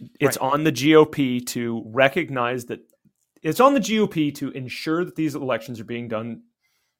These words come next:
Speaker 1: correctly. And if there are irregularities, to entertain them, investigate them, and ensure that they can't just steal it again.
Speaker 2: Yep. Yeah. No, and,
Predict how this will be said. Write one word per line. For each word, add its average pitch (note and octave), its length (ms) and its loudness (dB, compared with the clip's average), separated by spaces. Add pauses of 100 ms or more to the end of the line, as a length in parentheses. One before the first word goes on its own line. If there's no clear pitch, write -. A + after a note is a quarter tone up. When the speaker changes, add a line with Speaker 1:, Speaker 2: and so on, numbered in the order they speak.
(120)
Speaker 1:
correctly. C3+ 600 -2 (440)
And F#3 380 4
if G#3 280 6
there G#3 200 8
are F#3 240 10
irregularities, E3 920 4 (320)
to E3+ 420 4 (120)
entertain F3+ 560 2
them, E3+ 320 -2
investigate D#3 680 2
them, E3 140 -4
and D#3 100 -2
ensure D#3+ 560 0
that D#3+ 220 -4
they D3 460 2 (1040)
can't D#3 280 -2
just E3+ 220 -2
steal A3 340 4
it D#3 60 4
again. F#2+ 300 -6 (640)
Speaker 2:
Yep. D#3 140 -6 (1040)
Yeah. A#3 200 0
No, F#3+ 120 -8
and, G#3 440 -10